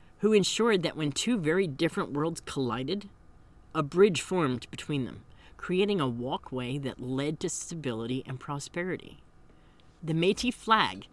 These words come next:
the oldest Indigenous patriotic flag in Canada, the same flag that predates the Canadian maple leaf by a hundred and fifty years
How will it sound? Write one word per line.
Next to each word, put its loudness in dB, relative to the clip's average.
the -2
oldest 2
Indigenous 0
patriotic -2
flag 2
in 2
Canada, -4
the -2
same 0
flag 0
that -4
predates 0
the -6
Canadian 2
maple 0
leaf -2
by -6
a -6
hundred -2
and -2
fifty -8
years -6